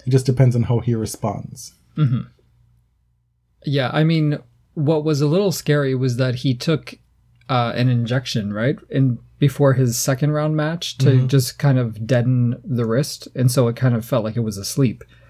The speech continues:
Speaker 2: which is scary because you can't feel the pain. So you don't know what kind of damage you're doing, you know, while you're playing on it. So I think after that match, he decided this isn't worth the risk. You know, the tendon could actually snap.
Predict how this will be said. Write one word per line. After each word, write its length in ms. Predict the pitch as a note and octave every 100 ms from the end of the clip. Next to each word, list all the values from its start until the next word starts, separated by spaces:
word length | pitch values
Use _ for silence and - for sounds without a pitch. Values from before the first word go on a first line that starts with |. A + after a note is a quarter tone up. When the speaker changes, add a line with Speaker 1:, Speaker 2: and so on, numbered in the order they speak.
| _ _
Speaker 2:
which 240 | C#3 C3+ D3
is 120 | B2+
scary 280 | - G#3+ A3
because 320 | D3+ D#3 C3+
you 80 | C3
can't 240 | D3+ C#3
feel 160 | D3+ C3+
the 80 | A2+
pain. 400 | - F3 C3+ G#2+
So 120 | C#3
you 80 | C3+
don't 160 | C#3 C3+
know 100 | B2+
what 80 | B2
kind 160 | C#3+
of 100 | B2
damage 340 | A2 A#2+ C3 A2
you're 80 | G#2+
doing, 540 | G#2 C3+ C#3+ E2+ G#2+ -
you 100 | C3+ C3
know, 100 | B2
while 160 | B2
you're 120 | A2+ G#2
playing 260 | C3+ C3
on 120 | F2 E2
it. 160 | - - _ _ _
So 280 | - D3+ C#3
I 100 | C3+
think 420 | C3+ F#3 D3 - _ _ _ _ _ _ _
after 300 | D3+ C#3+ C#3
that 240 | B2 E3 F#3
match, 280 | B2 A#2 -
he 100 | C3
decided 680 | B2 C#3 B2 A2+ G#2 B2 -
this 240 | B2 B2
isn't 280 | C3+ A#2 A2+
worth 160 | A2+ A2
the 80 | G#2+
risk. 360 | C#3 C#3 -
You 180 | C#3+ C3
know, 100 | C3
the 100 | A#2+
tendon 340 | B2 C#3+ C3
could 140 | A#2 B2+
actually 280 | G#2+ - G#2+
snap. 400 | - B2+ B2+ -